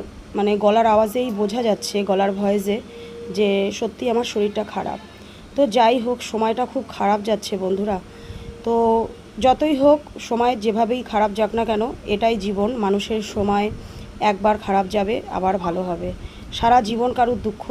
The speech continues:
থাকে না, সারা জীবন কারুর সুখ থাকে না, কিন্তু সেটা হয়তো আমারও নেই। কিন্তু তোমাদের ভালোবাসা এইভাবে যদি আমার ওপরে থাকে, হয়তো নিজের মনের দিক থেকে না আমি উইক হয়ে পড়বো না,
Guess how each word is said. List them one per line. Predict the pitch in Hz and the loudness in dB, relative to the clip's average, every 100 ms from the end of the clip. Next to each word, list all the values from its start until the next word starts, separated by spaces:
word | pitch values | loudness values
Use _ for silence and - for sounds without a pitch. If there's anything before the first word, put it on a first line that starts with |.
| 226 | -6
থাকে | 208 214 | -4 -2
না, | 208 214 | -2 -2
সারা | - 196 185 | -4 -2 -2
জীবন | 190 196 202 | -2 -2 -2
কারুর | 208 208 202 | -2 -4 -4
সুখ | - 190 - | -6 -8 -6
থাকে | 185 180 180 | -8 -6 -6
না, | 185 - - - - - - - | -6 -10 -12 -14 -12 -14 -14 -6
কিন্তু | 262 254 262 | -4 -2 -2
সেটা | 262 233 240 | -2 2 2
হয়তো | 247 247 254 | 2 0 2
আমারও | 190 202 214 | 4 4 4
নেই। | 185 160 170 - - - - - - - - - - | 2 0 -6 -10 -20 -20 -20 -20 -20 -20 -20 -20 -14
কিন্তু | - 254 233 262 269 269 - - - | -6 -6 0 2 2 0 -10 -20 -10
তোমাদের | - 233 247 247 | -2 2 2 0
ভালোবাসা | 226 214 226 226 - 240 269 - - - - - | 0 2 4 2 2 0 0 -8 -18 -18 -18 -6
এইভাবে | 214 226 233 247 | 0 0 2 0
যদি | 233 233 247 | 0 -2 0
আমার | 202 220 | 2 2
ওপরে | 220 233 226 | 0 -2 -4
থাকে, | - 202 214 202 - - - | -4 -6 -4 -4 -6 -14 -10
হয়তো | - 202 202 262 349 - - - - | -2 0 0 -2 -2 -10 -20 -20 -6
নিজের | 226 226 269 | -2 2 4
মনের | 262 233 254 285 | 4 2 2 0
দিক | 226 269 - | -2 -6 -2
থেকে | 262 262 | 0 2
না | 285 180 - - | 2 0 -4 -4
আমি | 202 226 233 233 - - - - | 0 2 2 -2 -6 -16 -18 -4
উইক | 277 294 | 2 2
হয়ে | 269 254 | 6 4
পড়বো | 190 180 180 | 6 4 4
না, | 175 | 0